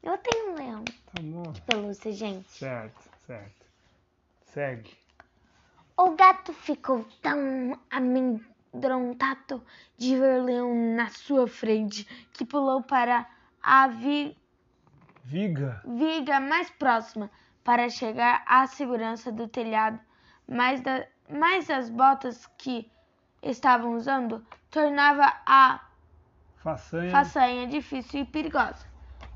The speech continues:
Speaker 1: Quando o ogro voltou à sua forma outra vez,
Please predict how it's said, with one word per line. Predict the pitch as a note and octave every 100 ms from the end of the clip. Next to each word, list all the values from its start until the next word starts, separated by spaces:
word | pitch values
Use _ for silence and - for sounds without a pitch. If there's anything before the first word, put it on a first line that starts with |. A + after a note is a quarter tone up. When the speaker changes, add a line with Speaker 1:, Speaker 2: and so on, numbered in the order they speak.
| - -
Speaker 1:
Quando | B3 A#3+ A3+ A#3
o | A3+
ogro | A#3 B3 C4 A3+ A#3+
voltou | A#3 A#3+ A#3 C#4 B3 B3
à | A#3+
sua | - B3
forma | - B3+ B3 A#3+ A#3+ -
outra | D4 C4 D4
vez, | C#4 C#4+ C#4+